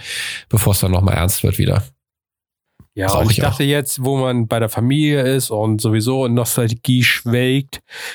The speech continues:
Speaker 2: dachte ich mir, ach, wir könnten eigentlich mal ein bisschen über unsere Gaming-Historie reden. So wie das alles anfing, was waren unsere ersten Spiele,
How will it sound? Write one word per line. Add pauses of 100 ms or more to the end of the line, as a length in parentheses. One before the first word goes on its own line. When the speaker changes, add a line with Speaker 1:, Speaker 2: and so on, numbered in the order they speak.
(120)
Speaker 2:
dachte
ich
mir, (480)
ach,
wir
könnten
eigentlich
mal
ein
bisschen
über
unsere (180)
Gaming-Historie
reden. (640)
So
wie
das
alles
anfing,
was
waren
unsere
ersten
Spiele,